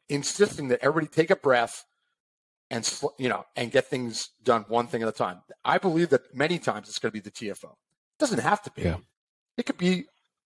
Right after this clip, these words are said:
Speaker 1: a sergeant at the scene. It could be the, the, the guy, the officer's or deputy's partner. It could be a canine handler. It could be anybody. But <laughs> we know, and the people that are listening to this know,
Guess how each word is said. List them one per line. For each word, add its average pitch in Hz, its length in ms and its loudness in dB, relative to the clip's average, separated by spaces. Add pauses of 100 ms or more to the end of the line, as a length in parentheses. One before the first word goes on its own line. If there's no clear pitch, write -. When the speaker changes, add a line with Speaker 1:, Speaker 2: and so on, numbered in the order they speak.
(520)
Speaker 1:
a 147 80 4
sergeant 190 440 0
at 104 100 -10
the - 60 -14
scene. 95 260 -8
It 156 100 -6
could - 140 2
be 185 280 -6 (460)
the, 151 200 4
the, 156 100 -2 (400)
the 143 60 -4
guy, 175 180 0 (160)
the 151 160 -2
officer's 175 380 0 (120)
or 151 100 4
deputy's 160 360 -2
partner. - 500 0 (160)
It 196 80 -4
could - 80 -14
be 190 80 4
a 190 40 6
canine 208 400 0
handler. 113 220 -8
It - 40 -6
could - 120 -6
be 220 140 -8 (180)
anybody. 190 600 -2 (560)
But 190 560 4 (380)
<laughs> - 140 -20
we 220 220 -6
know, 131 460 2 (240)
and 117 100 -2
the - 40 -2
people 208 340 -2
that 151 120 8
are 127 60 4
listening 185 400 0
to 127 80 -4
this 254 320 4
know, 101 300 -10